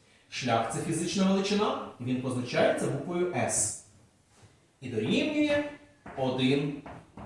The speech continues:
кілометр. Зверніть увагу, що у вашому записі було позначення фізичної величини. Шлях позначається буквою С. Кількість фізичної величини. У нас сказано, що учень пройшов один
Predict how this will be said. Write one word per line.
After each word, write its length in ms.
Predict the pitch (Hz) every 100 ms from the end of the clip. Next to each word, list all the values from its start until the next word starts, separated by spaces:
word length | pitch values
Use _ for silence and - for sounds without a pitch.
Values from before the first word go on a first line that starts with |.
| -
кілометр. 360 | 160 131 95 - - - - - - - - - - - _
Зверніть 420 | 107 110 120 127
увагу, 380 | 151 226 - -
що 100 | - - 120
у 40 |
вашому 320 | - 120 110
записі 460 | 110 110 - - - - - - - -
було 340 | 143 143 -
позначення 600 | - 320 262 185 - 185 180
фізичної 520 | 185 170 175 180 175
величини. 520 | 170 170 190 175 185 - - -
Шлях 480 | - 110 107 - -
позначається 680 | 277 277 277 277 277 277 -
буквою 460 | 127 - 170 - -
С. 420 | 110 - - 131 - - - - -
Кількість 640 | - 269 190 - 190 - -
фізичної 520 | 190 185 - 185 180
величини. 520 | 175 180 - 175 185 - -
У 80 | 131
нас 260 | 127 -
сказано, 360 | - - - 220
що 180 | 240 262
учень 280 | 262 277 262
пройшов 440 | 254 254 269 262
один 340 | 135 123 123